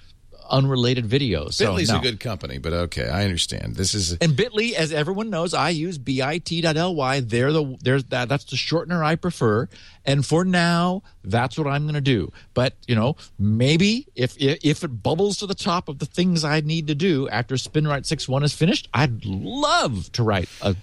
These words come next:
Speaker 1: you know, a G R C link shortener. Absolutely.
Speaker 2: And, and as I said, I think we have T W dot I M. Um,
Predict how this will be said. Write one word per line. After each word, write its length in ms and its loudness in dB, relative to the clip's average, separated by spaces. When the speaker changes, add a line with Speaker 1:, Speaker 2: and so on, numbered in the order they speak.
Speaker 1:
you 80 2
know, 280 0
a 60 -4
G 240 2
R 100 4
C 360 0
link 180 2
shortener. 480 -2
Absolutely. 640 0
Speaker 2:
And, 200 -2
and 200 2
as 280 0
I 20 0
said, 300 -2
I 100 -2
think 240 -6
we 100 0
have 120 0
T 100 -4
W 340 0
dot 240 -2
I 200 -4
M. 360 -4
Um, 340 -2